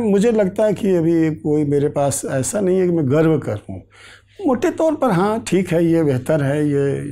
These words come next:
ये अच्छी है, या इतना, मैं इसे इतना ही कर सकता था, लेकिन ब-, बहुत दुनिया में इतना श्रेष्ठ, अ, लिखा गया है, इतने उत्कृष्ट काम किए गए, अ,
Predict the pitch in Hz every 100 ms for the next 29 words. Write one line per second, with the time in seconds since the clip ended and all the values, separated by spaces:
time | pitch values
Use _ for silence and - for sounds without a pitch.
0 | 120 127 113 110 - 143 135 131 143 135
1 | 143 147 139 156 175 170 170 180 165 147
2 | 165 170 170 170 143 151 - 147 131 143
3 | 143 - - - 165 160 233 226 247 156
4 | 160 165 143 170 170 151 175 196 185 156
5 | 190 - 143 175 - 151 - 135 127 123
6 | 123 127 127 127 123 123 127 127 117 113
7 | 110 120 113 139 131 123 127 - 120 131
8 | 156 151 - 143 127 123 127 117 110 117